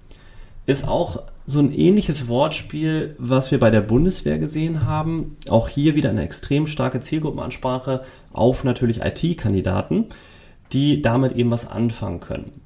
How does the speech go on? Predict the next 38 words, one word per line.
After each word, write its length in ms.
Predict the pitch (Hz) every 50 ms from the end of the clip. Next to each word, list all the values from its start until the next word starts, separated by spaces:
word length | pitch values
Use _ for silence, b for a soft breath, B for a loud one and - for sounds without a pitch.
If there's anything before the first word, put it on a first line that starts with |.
| -
Für 320 | - - - 131 131 131 127
Laien 580 | 120 117 117 123 139 160 165 175 175 180 - - - - - _ _ -
klingt 340 | - - - 131 143 156 156
das 160 | 151 139 -
vielleicht 420 | - 139 123 123 117 123 123 - -
nach 180 | 113 110 113
dem 200 | - - 104 95
gleichen, 840 | - - 98 98 101 107 123 147 156 156 - 175 175 190 214 226 -
also 260 | - 107 107 110 107
Software 400 | 104 - - 120 123 - - 127
Engineering 460 | 120 123 120 117 117 117 120 113 104 101
und 80 | -
Computer 380 | - - - - 135 127 151 151
Science, 480 | 151 - 147 143 143 147 143 - - B B B B B B B B
klingt 300 | - 120 110 110 107 -
relativ 500 | 107 107 107 104 - 110 104 - - - - -
gleich, 500 | - 95 98 101 104 117 131 147 139 147 B B B B B B B
ist 300 | - 127 135 131 - -
aber 280 | - 120 123 131 131 131
tatsächlich 560 | 131 120 - - 120 123 120 123 120 - -
ein 140 | - 107 110
entscheidender 720 | 104 107 - - - - 113 110 127 139 139 139 135 -
Unterschied 520 | - 127 135 143 - - 135 135 135 135 - B B B B B
für 300 | B - - 143 143 143
die 120 | 135 123 117
Zielgruppe 600 | - - 123 120 117 120 113 - 117 98 - -
I 120 | - 104 101
T, 400 | - - 110 107 127 175 - - B B B B B B B B B B B B B B - - - - - - - - -
der 320 | 120 123 131 135 139 -
eben, 460 | 110 139 131 127 135 131 135 135 131
also 180 | - 120 113 113
die 80 | 117
Zielgruppe, 720 | 110 - - 143 156 151 151 151 151 147 143 143 147 139 120
die 120 | 127 113
wird 120 | 120 120 120
dann 100 | 117 113
stutzig 760 | - - 170 175 170 - - 180 175 180 185 180 180 180 -
und 600 | - 131 139 139 139 139 143 139 139 - - -